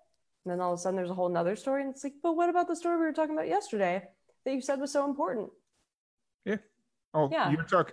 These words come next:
Speaker 2: I work for the news industry, so I know exactly where you're going and where you're coming from, so.
Speaker 1: <laughs>
Speaker 2: Yeah,
Speaker 1: Yeah.
Speaker 2: I, I work for, uh, the A B C affiliate here in Waco, so, yeah,
Speaker 1: Oh,
Speaker 2: I,
Speaker 1: cool.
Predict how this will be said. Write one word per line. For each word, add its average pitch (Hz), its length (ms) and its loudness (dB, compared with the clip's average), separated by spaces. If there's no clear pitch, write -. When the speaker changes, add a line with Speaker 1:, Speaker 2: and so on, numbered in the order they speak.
Speaker 2:
I 151 100 6
work 151 260 4
for 156 100 -2
the 127 240 6
news 120 340 2
industry, 101 420 2
so 104 160 6
I 107 80 8
know 110 340 8
exactly 120 800 0
where 123 160 8
you're 123 200 4
going 123 320 4
and 113 180 0
where 104 140 2
you're 285 120 2
coming 175 300 -2
from, - 320 -6
so. 80 340 -4
Speaker 1:
<laughs> 349 200 -6
Speaker 2:
Yeah, 240 220 4
Speaker 1:
Yeah. 247 140 -4
Speaker 2:
I, 98 260 -2
I 110 140 0
work 110 300 2
for, 104 320 4
uh, 98 300 2
the 104 220 0
A 104 120 2
B 98 120 0
C 98 220 -2
affiliate 87 420 -2
here 90 220 -2
in 98 120 -2
Waco, 92 400 0
so, 85 380 0
yeah, - 200 -4
Speaker 1:
Oh, 285 120 2
Speaker 2:
I, 175 60 0
Speaker 1:
cool. 208 340 4